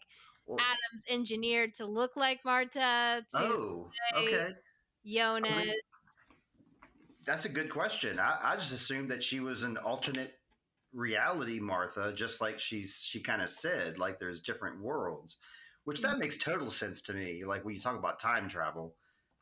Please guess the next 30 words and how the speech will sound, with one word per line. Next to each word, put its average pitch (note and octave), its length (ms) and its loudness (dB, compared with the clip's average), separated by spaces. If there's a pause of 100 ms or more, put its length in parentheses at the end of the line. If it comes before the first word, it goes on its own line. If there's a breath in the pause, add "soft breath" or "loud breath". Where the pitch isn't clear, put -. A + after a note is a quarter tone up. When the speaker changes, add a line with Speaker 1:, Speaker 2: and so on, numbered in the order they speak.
(240)
Speaker 1:
it - 160 -14
seems G#3 440 0
Speaker 2:
Yeah. - 60 -16 (380)
Speaker 1:
perfectly D3 460 0
feasible G#2 500 -2
that G2 100 -2
if G2 140 -2
there's F#2+ 180 -4
time C#3 260 2
travel, A#2 400 0
then G2 120 -8
there's F#2+ 180 -2
gotta A2 220 2
be G2+ 120 -2
alternate G2 440 -2
realities F2+ 640 0
as D#2+ 180 -12
well F#2+ 420 -2 (420 soft breath)
tied F#2+ 260 0
in B2+ 160 -2
with A#2+ 140 -4
that. A#2 400 0 (760 soft breath)
Um, F2 420 -4 (280)
so E3+ 180 -2
th-, D3 220 -6
that, C3 140 0 (160)
that's, - 400 -2 (760)
I C#3+ 60 -2
mean, D3 160 0
I'm, B2 200 0